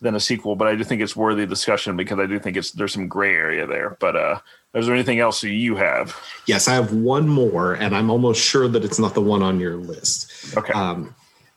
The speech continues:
Speaker 2: uh, this one, this one just surprised me, uh, because I feel like I'm, I'm fairly well versed in, uh, in, in television history, uh, and that something like this would not have escaped my attention before. But I wasn't aware that once Knight Rider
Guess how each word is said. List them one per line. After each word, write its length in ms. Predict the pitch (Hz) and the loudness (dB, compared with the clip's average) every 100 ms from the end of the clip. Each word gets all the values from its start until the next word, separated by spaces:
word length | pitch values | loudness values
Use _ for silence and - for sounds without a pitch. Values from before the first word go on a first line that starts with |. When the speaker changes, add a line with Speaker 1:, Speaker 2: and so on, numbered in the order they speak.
| - | -14
Speaker 2:
uh, 80 | 98 123 | -14 -10
this 420 | 107 135 143 - | -2 0 0 2
one, 240 | 139 117 | 2 2
this 160 | 135 156 | 0 2
one 260 | 143 123 | 2 2
just 280 | - 110 - | 2 0 2
surprised 560 | 95 - 95 107 107 110 | 0 0 2 4 2 2
me, 380 | 95 87 90 95 | 2 2 0 0
uh, 200 | 98 90 | 0 -2
because 300 | 104 120 113 | -2 0 0
I 80 | |
feel 160 | 127 262 | -2 -4
like 160 | - 87 | -4 -2
I'm, 240 | 92 95 | -2 -4
I'm 140 | 101 85 | -6 -4
fairly 340 | - 113 98 | 0 2 2
well 220 | 95 92 | 2 0
versed 460 | 85 95 98 - - | 0 -2 -2 -2 -4
in, 480 | 98 90 85 87 80 92 | -2 -2 -2 -4 -6 -8
uh, 380 | 85 82 85 80 - _ | -6 -8 -12 -18 -20 _
in, 240 | 107 92 - | -4 -2 -2
in 120 | 95 | -4
television 720 | 90 104 90 90 85 85 87 - _ | -2 -2 0 -2 -4 -4 -6 -10 _
history, 600 | - 110 - - 85 92 - - - - | -2 -2 -2 -6 -8 -14 -16 -20 -20 -6
uh, 200 | 101 95 107 | -2 0 0
and 180 | 98 98 | 0 0
that 120 | - | 2
something 340 | 123 113 117 | 0 2 0
like 200 | 104 95 | 0 -2
this 240 | 95 - 98 | -4 -4 -4
would 100 | 90 | 0
not 280 | 98 98 | 0 0
have 120 | - 95 | -2 -4
escaped 460 | - - 95 - | -4 -2 -4 -2
my 140 | 101 85 | -4 -4
attention 440 | - 98 92 90 | -4 -6 -4 -6
before. 260 | 80 - 104 | -6 -2 -2
But 140 | 90 | 0
I 80 | 95 | 0
wasn't 500 | 113 113 135 185 165 | 0 0 0 -2 -2
aware 380 | 113 101 85 92 | 0 0 0 -2
that 200 | 80 - | -6 -4
once 320 | 95 123 - | -2 0 0
Knight 400 | 101 98 104 92 | 0 0 0 -2
Rider 520 | 87 80 78 78 - | -6 -8 -10 -12 -16